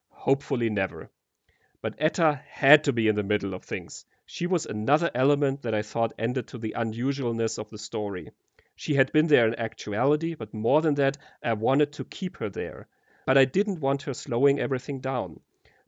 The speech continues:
Probably I did more fretting about how to deal with Etta than anything else in the structure. My solution was this: whenever she entered the narrative, I gave her a surprise.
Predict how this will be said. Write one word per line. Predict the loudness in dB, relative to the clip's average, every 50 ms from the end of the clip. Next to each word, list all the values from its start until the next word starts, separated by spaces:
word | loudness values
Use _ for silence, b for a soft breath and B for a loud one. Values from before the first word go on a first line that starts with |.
| _
Probably | -4 2 4 4 6 4 2 0 0 0 0
I | 0 0
did | 0 0 -2 -2
more | -2 0 2 2 2 2
fretting | 0 -2 -2 0 0 0 0 -2 -2
about | -2 0 0 0 -2 -2
how | -2 0 0 0
to | 0 -2 -4
deal | -6 -6 -6 -6
with | -4 -4 -6 -4 -4
Etta | -6 -4 -2 -2 -2 -4 -4 -6 b b b b
than | -10 -10 -10 -8
anything | -6 -2 -2 0 -2 -2 -2 -4 -4 -4
else | -2 -2 -2 -2 -4 -6
in | -8 -6 -6
the | -6
structure. | -8 -8 -6 -6 -6 -6 -6 -10 -12 -12 -12 -14 _ _ _ _ _ _ _ _ _ _ _ -4
My | -2 -2
solution | 0 0 0 0 0 0 0 -2 -2 -2
was | -2 -2 -2 -2
this: | -2 -2 -2 -2 -6 -10 -8
whenever | -8 -6 -4 -2 -2 -2 -2
she | -4 -4 -4 -4
entered | -4 -4 -4 -6 -6
the | -6 -6
narrative, | -4 -2 -2 -2 -2 -2 -4 -8 -8 -10 _ _ _ -12
I | -10 -6
gave | -2 -2 -2 -2
her | -2 -4 -6
a | -6
surprise. | -8 -12 -14 -12 -12 -10 -8 -8 -8 -10 -12 -14 -16